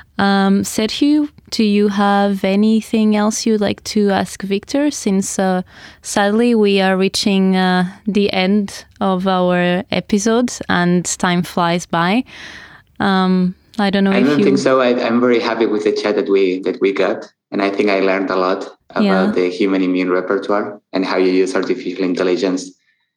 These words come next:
Speaker 2: basically trying to make sense of the huge dimensionality problems that you have, I, I guess, sometimes.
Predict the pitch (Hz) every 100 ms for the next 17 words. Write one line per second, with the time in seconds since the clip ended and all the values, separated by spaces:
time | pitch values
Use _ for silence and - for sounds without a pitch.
0 | _ 110 113 117 113 98 98 - 104 104
1 | 98 98 95 95 98 92 92 90 87 -
2 | _ _ _ _ _ _ - 98 107 104
3 | 104 101 95 98 92 95 92 85 92 92
4 | 92 87 87 90 87 85 - - 85 82
5 | 87 90 - - 101 98 101 127 -